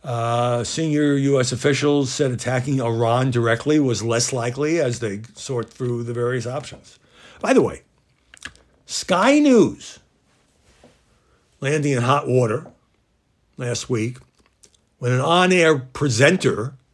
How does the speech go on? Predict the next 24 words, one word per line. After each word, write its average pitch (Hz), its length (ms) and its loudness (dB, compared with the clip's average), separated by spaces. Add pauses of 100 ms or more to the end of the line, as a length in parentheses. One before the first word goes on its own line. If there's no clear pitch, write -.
(280)
as 101 200 -14
they're 107 100 -6
called 113 300 -6
in 104 100 -6
Europe, 95 320 -10 (1040)
compared 175 500 2
the 240 120 0
Israeli 180 420 6
operations 143 640 0
against 131 320 -4
Hamas 131 380 -2
in 139 100 -2
Gaza, 127 500 -2 (920)
against 131 260 -6
the 117 100 -4
Hamas 110 380 -6
terrorists 147 380 -2
in 131 80 -4
Gaza, 135 460 -4 (1000)
and 131 160 -2
the 123 80 0
displacement 147 540 -2
of 131 80 0
Gazans, 135 560 -2